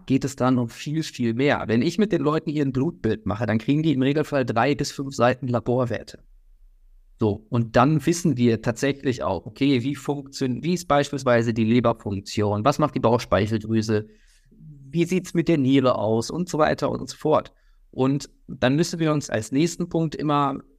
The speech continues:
festhalten, es gibt zwar einen Referenzbereich, eine Range, aber das heißt noch lange nicht, dass diese Range tatsächlich,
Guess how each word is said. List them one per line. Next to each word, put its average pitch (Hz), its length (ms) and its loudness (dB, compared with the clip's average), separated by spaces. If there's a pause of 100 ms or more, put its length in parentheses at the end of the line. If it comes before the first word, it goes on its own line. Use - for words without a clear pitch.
festhalten, 143 920 -2 (420)
es - 240 -4
gibt 214 220 2
zwar 151 480 2
einen 123 240 4
Referenzbereich, 120 1160 -2
eine 104 200 -2
Range, 123 340 2 (880)
aber 127 200 0
das 139 280 -2
heißt 147 320 0
noch 110 160 -2
lange 170 360 4
nicht, 120 340 -2
dass 113 180 -4
diese 147 300 0
Range 123 360 2 (160)
tatsächlich, 135 800 -2